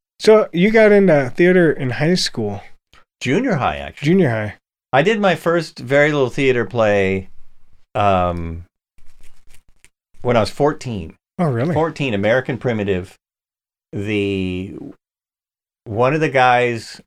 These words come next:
Speaker 2: who did, um, in that play, he was doing sound. I think he was directing it, actually. I think he was directing it, but he also did sound. Like, he did, he was, he was like you. He was
Speaker 1: Hmm.
Speaker 2: doing a ton of stuff, um, and he was missing an arm.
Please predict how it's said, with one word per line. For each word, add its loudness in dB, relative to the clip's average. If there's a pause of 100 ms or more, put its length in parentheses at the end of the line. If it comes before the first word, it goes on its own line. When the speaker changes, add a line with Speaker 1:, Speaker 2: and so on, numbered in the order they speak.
Speaker 2:
who -4
did, -4 (100)
um, -2 (120)
in -4
that -2
play, -2 (460)
he 2
was 2
doing 0
sound. 0
I -6
think -16
he 2
was -2
directing -4
it, -10
actually. -14 (720)
I -4
think 2
he 0
was 0
directing 2
it, -2
but 2
he 0
also 2
did -4
sound. 0
Like, -6
he -6
did, -2
he -6
was, -6 (140)
he 0
was 2
like 4
you. -6
He -2
was 2
Speaker 1:
Hmm. 0
Speaker 2:
doing 0
a -2
ton -2
of -4
stuff, -4 (640)
um, 0
and -2
he 0
was 0
missing -2
an -2
arm. -2